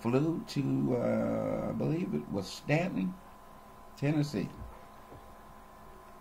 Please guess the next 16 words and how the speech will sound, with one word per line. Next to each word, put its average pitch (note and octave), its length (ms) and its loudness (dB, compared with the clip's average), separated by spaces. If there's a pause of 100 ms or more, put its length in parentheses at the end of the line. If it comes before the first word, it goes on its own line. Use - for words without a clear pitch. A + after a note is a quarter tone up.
(160)
And A#2 300 8
man, D3+ 380 6
when C3 160 6
I D3+ 260 2
got C3 380 4
there, B2+ 240 0
life B2 300 6 (100)
was F2 200 -2
so D3+ 340 -2
different. - 440 2 (960)
I A#2+ 80 10
wasn't F#2+ 340 8
used G2 200 4
to F2+ 100 0
a D#2+ 80 -2
farm. F2 380 2